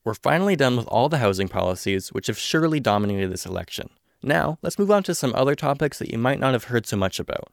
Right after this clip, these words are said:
starting with the very much related homelessness and opioid crisis policies. Let's start with homelessness. Coalition Vancouver refers to homelessness almost exclusively with the term vagrancy.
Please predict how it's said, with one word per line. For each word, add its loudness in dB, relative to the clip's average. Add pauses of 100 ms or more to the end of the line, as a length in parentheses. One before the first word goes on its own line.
(120)
starting 0
with -6
the 0
very 0
much -4
related -2 (200)
homelessness -2
and -8
opioid -2
crisis -6
policies. -10 (440)
Let's -4
start 0
with -4
homelessness. -4 (240)
Coalition 0
Vancouver -2
refers -4
to -6
homelessness -4 (100)
almost -2
exclusively -4
with -6
the -10
term -6
vagrancy. -4